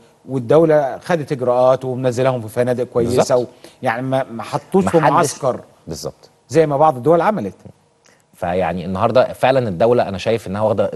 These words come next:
Speaker 2: إجراءات فعلا أول مرة تتاخد بالمنظور الجميل في مصر
Speaker 1: آه، في
Speaker 2: وتدار
Speaker 1: مجموعة
Speaker 2: المنظومة
Speaker 1: عمل.
Speaker 2: بتدير. بالظبط.
Speaker 1: صحيح.
Speaker 2: المنظومة
Speaker 1: في
Speaker 2: بتدير
Speaker 1: إدارة
Speaker 2: بطريقة
Speaker 1: كويسة.
Speaker 2: جميلة جدا.
Speaker 1: مم.
Speaker 2: تمام،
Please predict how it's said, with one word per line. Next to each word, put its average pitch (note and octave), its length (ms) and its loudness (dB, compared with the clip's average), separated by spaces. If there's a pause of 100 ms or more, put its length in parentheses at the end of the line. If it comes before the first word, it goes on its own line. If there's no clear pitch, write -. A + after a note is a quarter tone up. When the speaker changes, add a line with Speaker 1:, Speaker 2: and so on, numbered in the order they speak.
(140)
Speaker 2:
إجراءات E2+ 540 0 (800)
فعلا C3+ 540 0 (300)
أول C#3 240 4
مرة A2 260 -2
تتاخد A2+ 640 -6
بالمنظور F#2 560 0
الجميل A2+ 760 0
في - 160 -8
مصر B2+ 320 0
Speaker 1:
آه، C#3 180 2
في F#3 320 4
Speaker 2:
وتدار D3 380 6 (100)
Speaker 1:
مجموعة C3+ 340 -6
Speaker 2:
المنظومة D3 520 4
Speaker 1:
عمل. C3+ 240 2
Speaker 2:
بتدير. G2+ 360 -6
بالظبط. B2+ 260 -2
Speaker 1:
صحيح. C#3+ 140 -2
Speaker 2:
المنظومة G2 400 0
Speaker 1:
في A2+ 40 0
Speaker 2:
بتدير D#3+ 280 2
Speaker 1:
إدارة D#3 200 4
Speaker 2:
بطريقة B2 180 -2
Speaker 1:
كويسة. G2+ 320 -8
Speaker 2:
جميلة A2+ 380 0
جدا. F#2+ 380 -6 (160)
Speaker 1:
مم. A2 240 -8
Speaker 2:
تمام، A#2 220 -2